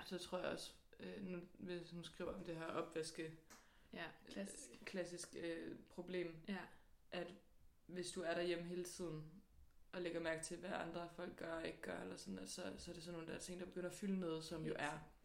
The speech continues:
Speaker 1: fuldstændig ligegyldigt
Speaker 2: Ja.
Speaker 1: ellers.
Speaker 2: Ja.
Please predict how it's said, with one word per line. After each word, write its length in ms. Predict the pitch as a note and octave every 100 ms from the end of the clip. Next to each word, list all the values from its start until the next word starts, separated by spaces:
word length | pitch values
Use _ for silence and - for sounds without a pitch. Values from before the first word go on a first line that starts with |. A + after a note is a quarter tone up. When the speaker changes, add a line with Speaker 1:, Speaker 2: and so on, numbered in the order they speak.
| -
Speaker 1:
fuldstændig 480 | - D#3 - D#3 D#3
ligegyldigt 380 | E3 F3 - -
Speaker 2:
Ja. 120 | - - - - - - - - -
Speaker 1:
ellers. 460 | - D#3+ C#3+ - - - - -
Speaker 2:
Ja. 140 | G3+